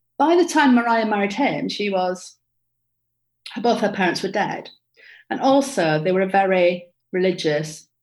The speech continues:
evangelical family. So marrying a clergyman, an evangelical, from the evangelical tradition would have absolutely met their approval. And her uncle Fennel approved, so that's where it departs.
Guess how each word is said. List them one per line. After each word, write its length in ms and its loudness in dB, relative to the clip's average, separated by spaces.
evangelical 640 -2
family. 440 -4
So 440 -6
marrying 360 0
a 100 -8
clergyman, 640 -6
an 80 -8
evangelical, 800 -4
from 100 -6
the 100 0
evangelical 540 0
tradition 480 -6
would 120 -6
have 80 -14
absolutely 540 -6
met 220 -6
their 100 -12
approval. 460 -12
And 100 -2
her 240 2
uncle 280 -2
Fennel 340 -2
approved, 440 -8
so 420 -10
that's 240 -4
where 120 -2
it 80 -6
departs. 680 -12